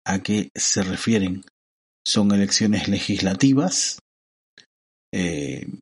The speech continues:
a veces parece que en Estados Unidos las elecciones legislativas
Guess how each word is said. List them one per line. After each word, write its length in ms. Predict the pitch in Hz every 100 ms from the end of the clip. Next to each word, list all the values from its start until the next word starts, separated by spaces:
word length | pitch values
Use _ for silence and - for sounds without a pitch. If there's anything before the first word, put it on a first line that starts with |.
| _ -
a 100 | 104
veces 280 | 131 -
parece 420 | 101 104 110 113 101
que 140 | 107
en 80 | 101
Estados 280 | - 101 104
Unidos 260 | 113 113
las 140 | 104 98
elecciones 460 | 95 - 104 101
legislativas 840 | 101 95 - 104 95 113 110 92